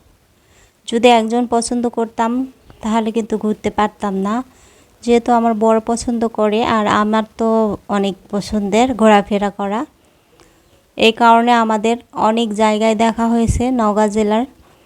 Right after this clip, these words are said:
প্রত্যেকটা দর্শনীয় স্থানই আমরা দেখেছি। তবে বলতে পারেন, তা আমরা তো দেখিনি। আমার এই আইডিতে শেয়ার করা নাই,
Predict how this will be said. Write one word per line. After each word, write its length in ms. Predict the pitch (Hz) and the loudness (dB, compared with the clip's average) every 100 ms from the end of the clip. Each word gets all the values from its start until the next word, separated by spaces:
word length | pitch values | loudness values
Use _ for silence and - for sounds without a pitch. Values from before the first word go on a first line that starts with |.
| _ _ _ _ _ _ - | _ _ _ _ _ _ -4
প্রত্যেকটা 500 | 226 - 226 - 233 | -2 0 -2 -2 2
দর্শনীয় 560 | 214 214 - 240 233 214 | 2 2 0 0 0 -2
স্থানই 380 | - 240 233 | -2 0 0
আমরা 300 | 226 220 214 214 214 214 | 0 0 0 2 2 0
দেখেছি। 500 | 202 214 247 226 - 269 302 _ - _ _ _ _ _ _ _ _ _ - | 0 0 0 -2 0 -2 -2 _ -20 _ _ _ _ _ _ _ _ _ 0
তবে 200 | 247 247 | 2 4
বলতে 320 | 240 254 247 | 2 2 2
পারেন, 320 | 247 233 233 240 | 0 0 0 0
তা 120 | 233 220 226 | 0 2 2
আমরা 360 | 220 220 220 220 | 0 0 2 2
তো 140 | 220 | 0
দেখিনি। 540 | 202 214 - 220 208 214 226 226 _ _ _ _ _ _ _ _ _ _ - | -2 -2 -4 -4 -4 -4 -6 -10 _ _ _ _ _ _ _ _ _ _ -2
আমার 300 | 214 220 220 | 0 2 2
এই 140 | 226 220 | 2 2
আইডিতে 460 | 214 220 226 226 240 | 2 0 -2 -4 -4
শেয়ার 300 | - 240 226 | 0 2 2
করা 280 | 233 220 208 | 2 2 2
নাই, 200 | 214 | 0